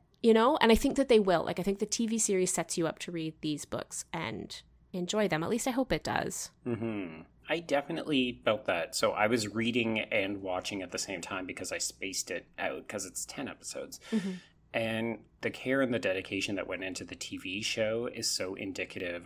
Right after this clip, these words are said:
Speaker 2: of the reverence for the books, but not in a bad way like
Speaker 1: Yeah.
Speaker 2: we've seen in some of these other texts. I found the transition going back and forth between the two of them very easy. The books are so accessible in that nostalgic way, but I think the T V show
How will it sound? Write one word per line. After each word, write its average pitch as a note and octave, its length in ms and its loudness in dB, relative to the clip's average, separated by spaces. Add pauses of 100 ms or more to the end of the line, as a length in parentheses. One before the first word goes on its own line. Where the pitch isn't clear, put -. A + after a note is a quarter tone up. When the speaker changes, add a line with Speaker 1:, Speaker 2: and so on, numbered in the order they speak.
(120)
Speaker 2:
of G#2+ 120 -2
the F2+ 120 -6
reverence F2 500 -6
for F#2+ 220 -4
the F#2 100 -2
books, - 340 -4
but - 220 -4
not A2+ 460 -2
in A2+ 100 -2
a G2+ 80 -4
bad F3+ 640 -8
way F3 320 -4
like G#3 160 0
Speaker 1:
Yeah. F#3+ 80 -2
Speaker 2:
we've E3 80 -2
seen G2+ 320 -2
in C3 100 0
some C#3 200 0
of C3 40 -4
these C3+ 200 -2
other C3 180 2
texts. - 460 -4 (480)
I - 60 -6
found A2+ 300 2
the B2 80 6
transition G#2 520 2
going F#2+ 240 0
back F2 220 -2
and G2+ 100 -8
forth G2+ 200 -4
between F#2+ 300 -6
the F#2 80 -6
two G#2 160 -4
of F#2+ 60 -4
them E2+ 280 -10
very F#2+ 440 -2
easy. G2+ 640 -6 (340)
The A2 100 -2
books - 280 -2
are A2+ 160 0
so G2+ 320 0
accessible F2+ 580 -4
in F#2+ 180 -6
that G2 200 -2
nostalgic F#2+ 560 -2
way, F#2+ 320 -2
but A#2 180 4
I F#2+ 80 2
think F#2+ 260 -4
the G2 80 -14
T - 220 -8
V G#2+ 160 -4
show F#2+ 520 0